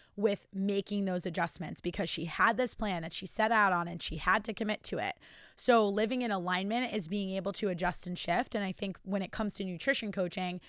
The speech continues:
that's really easy to see, because we can say to a client, "Hey, the last four weeks haven't necessarily panned out the way you wanted them to. You didn't plan this. This could have gone differently." That's fine. All we need to do is reframe and say,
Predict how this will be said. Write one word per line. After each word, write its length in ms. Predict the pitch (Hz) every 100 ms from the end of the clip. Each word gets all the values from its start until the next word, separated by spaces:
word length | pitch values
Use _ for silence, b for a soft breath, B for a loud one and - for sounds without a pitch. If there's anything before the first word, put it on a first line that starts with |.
| b b -
that's 180 | 240 277
really 180 | 294
easy 260 | - 240 214
to 80 | 208
see, 380 | - 214 - - b -
because 520 | 214 226 196 185 -
we 160 | 208
can 160 | 208 208
say 180 | - 208
to 140 | 202
a 80 | 190
client, 300 | 220 220 214
"Hey, 300 | 208 294 233
the 120 | 196
last 280 | 220 240 -
four 220 | 262 247
weeks 380 | 208 214 214 -
haven't 260 | 202 208 208
necessarily 560 | 208 208 - 202 196
panned 320 | 185 - 208
out 340 | 196 202 202 - B B
the 60 | 202
way 100 | 220
you 120 | 233
wanted 260 | 214 208 208
them 140 | 208
to. 400 | - 214 208 196
You 180 | 190 180
didn't 200 | 220 226
plan 360 | - 233 220 196
this. 300 | 202 208 -
This 220 | 196 214
could 140 | -
have 100 | 226
gone 240 | 196 202 202
differently." 560 | - 208 180 185 190 B B B -
That's 240 | - -
fine. 460 | - 339 254 185 165 b b
All 200 | 233 254
we 100 | 302
need 160 | 311 277
to 100 | 254
do 140 | 240
is 160 | 262 190
reframe 520 | 214 226 - 185 226
and 140 | 220
say, 300 | - 208 196